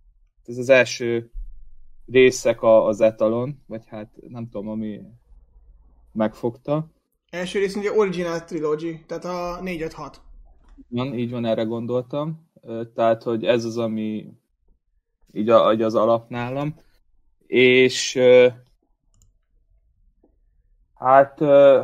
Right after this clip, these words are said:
Speaker 1: azt nem tudom megmondani, hogy milyen sorrendben néztem, de nagyjából szerintem egy időben, tehát, ö, végignéztem, vagy hát sorra került. Aztán így, így jöttek ugye a,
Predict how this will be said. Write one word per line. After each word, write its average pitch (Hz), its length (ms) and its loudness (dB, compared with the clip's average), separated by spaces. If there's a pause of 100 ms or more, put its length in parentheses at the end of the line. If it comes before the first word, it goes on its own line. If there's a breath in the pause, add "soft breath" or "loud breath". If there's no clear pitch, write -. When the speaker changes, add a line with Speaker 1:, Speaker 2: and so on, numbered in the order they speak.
(160)
Speaker 1:
azt - 300 -4
nem 170 200 4
tudom 160 280 4
megmondani, 139 360 0
hogy 135 100 -6
milyen 135 140 2
sorrendben 127 480 2
néztem, 135 380 -2
de 131 80 0
nagyjából 131 460 2
szerintem 120 600 0
egy 120 240 0
időben, 113 640 0
tehát, 110 400 -2
ö, 107 200 -4
végignéztem, 107 680 -6
vagy 104 260 -8
hát - 300 -8 (280)
sorra 113 360 0
került. 135 360 0 (480 soft breath)
Aztán 123 480 2
így, 127 240 0
így 120 200 0
jöttek 117 380 -2
ugye 107 220 0
a, 104 540 4